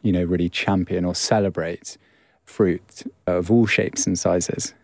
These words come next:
Um, so I thought it was a, a great opportunity to then make our, our sparkling water, which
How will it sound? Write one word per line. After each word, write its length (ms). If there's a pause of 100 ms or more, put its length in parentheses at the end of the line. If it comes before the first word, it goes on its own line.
Um, 200
so 140
I 40
thought 220
it 40
was 140
a, 220
a 80
great 300
opportunity 720
to 120
then 240
make 280
our, 220
our 180
sparkling 560
water, 400 (180)
which 300